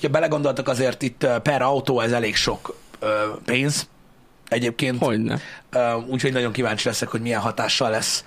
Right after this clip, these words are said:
Speaker 2: Hát kíváncsi vagyok én is. Kíváncsi vagyok én is.
Speaker 1: Öm.
Speaker 2: Az az igazság, Pisti, hogy én rájöttem, de most nagyon benne vagyok, tudod, ezekbe az ilyen összeesküvés elméletekbe.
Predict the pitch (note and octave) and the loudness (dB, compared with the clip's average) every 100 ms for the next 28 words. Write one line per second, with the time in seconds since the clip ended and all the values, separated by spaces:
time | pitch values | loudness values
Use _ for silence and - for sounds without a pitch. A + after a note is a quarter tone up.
0 | - - D#3+ - B2+ G#2 A#2 A2+ A2 A#2+ | -6 -2 -2 0 0 2 0 0 0 2
1 | A2 G#2 A2 - - - - - - - | 0 0 -2 -2 -10 -14 -20 -20 -20 -20
2 | - - - - - - - E3 C#3 C#3+ | -20 -20 -18 -14 -14 -14 -4 2 2 2
3 | - B2 B2+ C#3+ A#2+ B2 D3+ - - - | 2 2 2 2 0 0 -2 -8 -12 -20
4 | - - - - - - - - C3+ B2 | -20 -20 -20 -20 -20 -16 -14 -4 0 2
5 | A#2+ B2 A#2 - - - - - - - | 2 0 -4 -10 -12 -14 -18 -20 -20 -20
6 | - - - - A#3+ A#3+ G#3+ G3 G3 G#3 | -20 -20 -20 -2 2 4 4 4 2 2
7 | F3+ G#3+ - F#3+ F#3 G#3 D#3 D#3+ F3 G3 | 2 0 2 4 4 4 4 2 0 2
8 | F#3 E3+ A#3 G3+ D#3+ D#3+ D#3+ D#3 E3 C#3 | 4 4 4 6 6 4 4 4 2 2
9 | C#3 C3+ C3+ C#3+ D3 C#3+ C3+ A#2+ - A#2+ | 2 2 2 2 2 2 0 0 0 0
10 | - B2 B2 A#2+ B2 B2+ B2+ C3+ | 2 2 2 0 0 0 0 -2